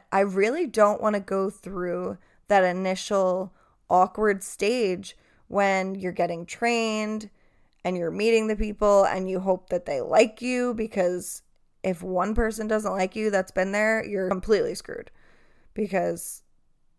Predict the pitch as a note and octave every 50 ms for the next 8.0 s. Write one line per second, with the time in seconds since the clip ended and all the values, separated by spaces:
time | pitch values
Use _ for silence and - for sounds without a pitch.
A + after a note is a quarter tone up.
0 | _ _ _ _ _ _ _ - F3 F3+ G#3 A#3 B3+ B3 B3+ B3 A#3 - A3 A3
1 | G#3 G#3+ D#4+ G3+ F#3 F#3 F#3 F#3 F#3 G3 G3 G3+ - - - G3 G3+ A3 G#3+ F#3
2 | F3 D#3 - F3+ E3+ E3+ E3+ F3 F#3+ - A3+ G#3+ G3+ F#3 G3+ G3 A3 G#3+ G#3+ G3+
3 | F#3 F3+ F#3 A#3 - - - F3 E3+ F3+ - F#3 F3+ F#3 G#3 G3+ G3 G#3 G3 G3
4 | G3+ G3+ G3 F#3 F3+ G3 F3+ F3 F3 F3+ G3 G3 F#3 F3 G3 G3 G3 F#3+ G#3 G3+
5 | E3+ F3+ F3+ F#3 - - - - - _ _ _ _ _ _ _ _ _ _ _
6 | _ _ _ _ _ _ _ _ _ _ _ _ - - C4 B3 B3 A#3+ A#3+ A#3+
7 | - - G#3+ G3 G#3+ A3+ B3+ B3 A#3+ - B3 A3 G#3+ G#3+ G#3+ G#3+ A3 G#3+ -